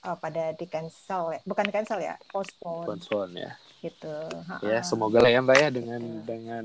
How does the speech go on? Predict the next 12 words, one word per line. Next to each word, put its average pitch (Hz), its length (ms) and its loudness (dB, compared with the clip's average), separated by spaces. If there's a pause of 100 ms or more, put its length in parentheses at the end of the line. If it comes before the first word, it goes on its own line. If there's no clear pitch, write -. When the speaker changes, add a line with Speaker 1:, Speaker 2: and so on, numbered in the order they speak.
Speaker 2:
apa 139 240 0
namanya, 135 560 -6
Speaker 1:
Mm-mm. 113 260 -8
Speaker 2:
eh, 139 80 -8
kita 123 300 2
mengikuti 117 560 -4
peraturan-peraturan, 120 880 -2
semoga 117 380 -6
cepat 117 220 -8
beres 110 300 -2
kali 113 240 2
ya. 147 140 8